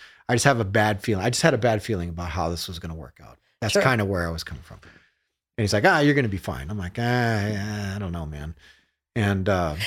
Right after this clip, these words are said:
Speaker 2: How much of it was your thinking too? Because now you've got a team member.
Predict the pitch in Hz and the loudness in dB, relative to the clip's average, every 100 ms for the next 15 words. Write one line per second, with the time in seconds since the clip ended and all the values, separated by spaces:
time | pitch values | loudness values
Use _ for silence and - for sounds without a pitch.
0 | - 311 359 330 240 196 196 190 185 170 | 0 2 4 2 2 2 2 2 0 2
1 | 208 202 170 165 - 202 165 175 156 196 | 0 2 0 0 4 4 4 2 4 2
2 | 202 190 180 156 151 - 254 226 175 165 | 4 4 4 4 2 2 4 4 4 4
3 | 156 | 2